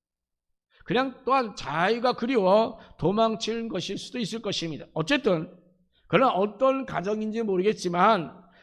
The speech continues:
그러나 오네시모는 바로 이 바울의 전도를 받아서 믿음의 사람으로 그는 변화가 되었습니다.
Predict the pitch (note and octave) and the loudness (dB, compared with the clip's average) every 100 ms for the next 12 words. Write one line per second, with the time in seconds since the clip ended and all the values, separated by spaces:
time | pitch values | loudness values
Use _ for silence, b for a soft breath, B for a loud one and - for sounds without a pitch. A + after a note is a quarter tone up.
0 | b A3+ A3+ E3+ F#3 A#3+ A#3+ D4 C4+ G3 | b 4 4 2 2 4 2 2 2 2
1 | A3 F#3 - _ b b F3 G3 A3+ C4+ | 0 -4 -12 _ b b 2 4 4 2
2 | C#4 D3 E3 A3 A#3 A#3+ A#3+ - F#3+ G#3 | 0 0 2 8 10 8 6 0 -4 0
3 | G#3+ G#3+ G#3 F#3+ F#3 - A3 C4 - - | 2 4 2 2 -2 0 2 2 0 -10
4 | B B - E3 D#3+ A3+ C4+ C#4+ - G#3+ | B B -6 -4 0 0 2 2 4 6
5 | G#3+ G3 G3+ A3+ A#3+ C4+ - - F#3+ G3 | 6 4 2 4 4 0 -12 -6 -4 -4
6 | G#3 E3+ E3 D3+ D#3 F3 F#3 F3+ D3 F3 | -4 -4 -4 -4 -2 0 -2 -4 -6 -6
7 | C4 - - | -6 -12 -12